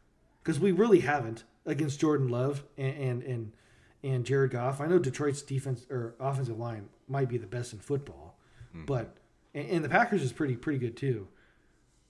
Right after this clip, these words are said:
Speaker 1: But, like, if we don't get pressure
Speaker 2: Somebody on your D line has to step up.
Speaker 1: Like, if we
Speaker 2: I
Speaker 1: don't
Speaker 2: mean,
Speaker 1: get pressure,
Speaker 2: yeah.
Speaker 1: it's
Speaker 2: Kurt
Speaker 1: like, then we have to, then we have to, we have to blitz, and that leaves us exposed.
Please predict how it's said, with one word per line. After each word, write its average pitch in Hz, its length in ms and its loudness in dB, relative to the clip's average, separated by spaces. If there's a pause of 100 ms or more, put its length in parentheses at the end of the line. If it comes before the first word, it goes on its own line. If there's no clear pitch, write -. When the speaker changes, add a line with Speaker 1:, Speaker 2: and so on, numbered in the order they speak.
(100)
Speaker 1:
But, 131 340 -2
like, 123 240 -4
if 107 100 -8
we 180 100 6
don't 185 120 6
get 120 60 2
pressure 123 240 2
Speaker 2:
Somebody 117 280 4
on 104 160 2
your 98 120 -4
D 98 180 -2
line 85 240 0
has 80 240 -6
to 76 100 -14
step - 340 -8
up. - 80 -4
Speaker 1:
Like, 139 140 -2
if 131 100 -2
we 185 80 10
Speaker 2:
I - 20 10
Speaker 1:
don't 240 120 0
Speaker 2:
mean, 156 100 4
Speaker 1:
get - 60 -4
pressure, 123 460 -6 (720)
Speaker 2:
yeah. 92 180 -4
Speaker 1:
it's 143 300 -4 (1080)
Speaker 2:
Kurt 139 80 -4
Speaker 1:
like, 139 160 0
then 175 180 8
we 190 100 10
have 180 160 6
to, 165 180 4
then 170 220 0
we 175 80 4
have 156 180 2
to, 143 80 -4
we 135 460 -2
have 139 180 -4
to 127 140 -6 (180)
blitz, 175 480 0 (100)
and 123 380 -4
that 139 160 -6
leaves 139 240 0
us 135 220 -4
exposed. 147 680 -2